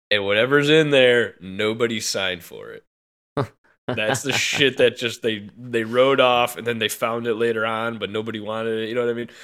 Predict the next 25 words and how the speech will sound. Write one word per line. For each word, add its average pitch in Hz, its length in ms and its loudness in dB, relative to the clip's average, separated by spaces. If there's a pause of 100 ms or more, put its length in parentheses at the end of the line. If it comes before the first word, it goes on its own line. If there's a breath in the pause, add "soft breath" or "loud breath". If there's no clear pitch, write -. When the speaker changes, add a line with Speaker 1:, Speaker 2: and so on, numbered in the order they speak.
(180 loud breath)
Speaker 1:
That's 156 180 4
where 170 80 8
I 156 60 6
got 147 160 6
all 147 100 8
those 123 160 -2
bayonets 123 500 -2
from. 62 360 -14 (1040)
Speaker 2:
Amazing. 113 600 -2 (480)
Speaker 1:
'Cause 120 120 -14
there 117 100 2
was 113 120 -4
just 117 160 -6
a 113 60 -2
box 120 380 0
of 120 120 -6
bayonets 120 460 0
under 107 200 -4
a 98 60 -4
table 101 440 -8
that 85 140 -8
nobody 92 260 -10
knew 90 180 -12
was 90 180 -14
there. 87 320 -6